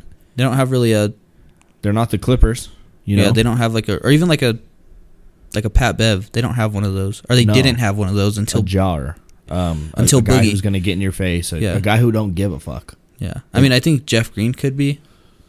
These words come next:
Speaker 1: but I think he's more at the point
Speaker 2: I
Speaker 1: where,
Speaker 2: don't
Speaker 1: like,
Speaker 2: think
Speaker 1: "Hey,
Speaker 2: that's
Speaker 1: I'm in a
Speaker 2: his
Speaker 1: s-,
Speaker 2: role.
Speaker 1: I'm in a starting role, so now
Speaker 2: Yeah,
Speaker 1: I have a, I have a
Speaker 2: exactly.
Speaker 1: different role on the team."
Speaker 2: Yeah.
Speaker 1: They didn't have a guy where they could go to, like, off the, like a Morris,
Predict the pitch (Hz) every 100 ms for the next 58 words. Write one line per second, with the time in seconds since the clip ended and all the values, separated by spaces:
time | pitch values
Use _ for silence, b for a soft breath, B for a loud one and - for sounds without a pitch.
0 | b _ _ - 107 92 107 107 98 110
1 | 104 - - 107 101 95 95 110 101 -
2 | 92 123 110 107 117 139 117 82 73 71
3 | 117 113 - 104 104 101 98 101 104 -
4 | 87 98 110 98 107 - 87 87 110 101
5 | - 107 107 110 107 80 104 104 95 -
6 | 120 151 156 78 69 B 117 135 120 117
7 | 113 104 107 104 104 101 107 104 117 -
8 | 107 101 90 92 - b b b b b
9 | _ _ _ - - - _ - 104 107
10 | 87 110 120 120 127 110 101 -